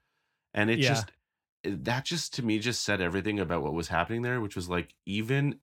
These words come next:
Speaker 1: as, even as you were dead, you, your body is just used for other, like, just for other stuff. Like, this, this city
Speaker 2: Yeah.
Speaker 1: will just churn you out and, like, use every bit of you until you're gone, uh, for its own, like,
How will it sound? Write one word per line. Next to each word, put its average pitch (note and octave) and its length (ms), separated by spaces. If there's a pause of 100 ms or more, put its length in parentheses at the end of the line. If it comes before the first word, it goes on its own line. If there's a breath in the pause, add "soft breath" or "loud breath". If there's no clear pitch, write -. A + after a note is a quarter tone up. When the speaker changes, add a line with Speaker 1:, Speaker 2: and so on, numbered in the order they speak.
Speaker 1:
as, F2+ 320
even G#2+ 260
as G#2 200
you F#2+ 80
were F2+ 120
dead, E2+ 380
you, F#2 280
your F#2 180
body E2+ 320
is E2+ 100
just E2+ 200
used F2 340
for F2 180
other, E2+ 340
like, E2+ 180 (280)
just - 240
for - 160
other E2+ 180
stuff. F2 360
Like, F2+ 200 (340)
this, - 300
this G2 240
city - 220
Speaker 2:
Yeah. A2 120
Speaker 1:
will G#2+ 80
just G2 240
churn F2+ 280
you E2+ 380
out D#2 420
and, E2+ 220
like, E2 160
use F2+ 480
every E2+ 280
bit D#2+ 240
of D#2+ 160
you F2+ 520
until E2+ 340
you're D#2+ 220
gone, E2 560 (100)
uh, E2 120 (120)
for E2+ 360
its E2+ 180
own, E2+ 500 (320)
like, D2 320